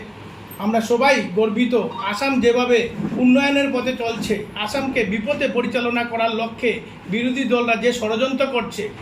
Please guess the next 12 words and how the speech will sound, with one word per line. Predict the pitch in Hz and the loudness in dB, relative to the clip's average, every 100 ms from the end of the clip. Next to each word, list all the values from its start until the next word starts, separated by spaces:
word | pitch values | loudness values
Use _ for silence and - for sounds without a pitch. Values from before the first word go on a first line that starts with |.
| - - | -8 -4
এই | 208 | -2
ষড়যন্ত্র | 233 233 240 254 247 | -2 -2 0 0 2
আজকে | 220 208 - 226 214 - - | 0 -2 0 0 -2 -8 -2
এই | 233 | 0
জেলায় | 208 240 226 | 2 2 2
নিষ্ফল | 202 208 214 - 262 233 | 2 0 -2 0 0 2
হয়েছে। | 202 190 - - - - - | 0 -2 -8 -12 -16 -16 -12
এই | 196 | -6
জন্য | 190 233 233 226 202 - - | -2 -2 -2 -4 -4 -10 -10
আজকে | 202 196 - 240 214 - - - 190 | -8 -6 -2 0 0 -4 -12 -10 -6
প্রত্যেকটা | 233 247 - 302 - 285 208 - - 196 | -4 -4 -2 -2 -2 -4 -4 -6 -12 -8
জনগণকে | 190 214 226 220 247 220 240 208 | -4 -2 -4 -4 -4 -4 -2 -4